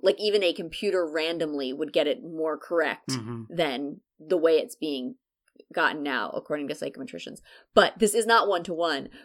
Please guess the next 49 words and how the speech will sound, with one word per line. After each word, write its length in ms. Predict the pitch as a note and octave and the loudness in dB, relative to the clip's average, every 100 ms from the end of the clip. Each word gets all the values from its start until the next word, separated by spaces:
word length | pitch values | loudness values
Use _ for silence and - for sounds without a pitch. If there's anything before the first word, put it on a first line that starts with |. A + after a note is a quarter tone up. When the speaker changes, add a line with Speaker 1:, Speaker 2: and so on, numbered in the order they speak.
| _ | _
Speaker 1:
But 140 | G#3+ | 6
when 140 | G3+ F#3 | 6 4
I 120 | E3+ | 2
hear 520 | F3+ - A#3 A3+ G#3+ G#3 | -2 -2 2 4 4 4
that 160 | F3 F3 | 2 2
number, 380 | E3 E3 D3 | -4 -2 -2
twenty-six 480 | C#3+ F3+ D#3 - D3 | -2 -8 -8 -8 -10
percent, 400 | - F3+ D#3+ D3 - | -6 -6 -4 -4 -4
in 160 | F3 D#3+ | -6 -2
my, 180 | D#3 - | -4 -2
it, 180 | C3 - - | -4 -6 2
it's 160 | G3+ - | 4 4
not 120 | E3 | 2
one-to-one 260 | E3 D3 C3+ | 2 -2 -4
at 100 | - | -4
all. 260 | C3 F2 - - _ | -4 -4 -10 -20 _
But 120 | G3+ | 2
when 100 | F3+ | 4
I 60 | E3+ | 2
hear 260 | - A3+ | 4 6
that 140 | G3+ F3 | 6 4
number, 240 | F3 - | 0 2
I 80 | E3 | 0
think, 280 | - E3+ - - | -2 -8 -8 -8
"God, 340 | G#3 A3+ G#3 | 4 6 6
even 260 | D3+ G#3 G#3 | 2 -2 -2
a 60 | |
computer 800 | G3+ F#3 D#3+ - B3 A#3+ F3 D#3+ F3 | -2 -6 -6 2 4 6 6 4 -2
would 200 | E3+ - | -2 0
get 240 | E3+ - | 0 2
that 240 | D#3+ D3 - | 0 0 0
right." 280 | D3 F2+ D3+ | -2 -2 6
<laughs> 60 | B3 - - D3 | 6 6 0 -2
Speaker 2:
<laughs> 260 | - F#3 D#4+ | -2 -4 0
Speaker 1:
You 140 | D4+ | 4
know, 160 | B3+ B3 | 4 4
like, 160 | A#3 | 2
even 240 | - B3+ C4+ | 0 -2 -2
a 60 | B3 | -4
computer 460 | G#3+ - B3 B3+ | -6 -6 -2 -2
would 180 | G3 F#3+ | -2 -4
do 240 | F#3+ E3+ - | -6 -10 -2
just 300 | F#3+ F#3 F#3+ | 0 0 -4
about 320 | E3+ E3 D#3+ | 0 -2 2
that 220 | D3+ - | 0 2
well. 200 | D3+ C3+ | 0 0
Speaker 2:
Yes, 300 | D3 C3+ A2+ D3 | 4 4 4 4
like, 180 | C3+ | 6
a, 280 | G#4+ C#3 C#3+ | 8 8 8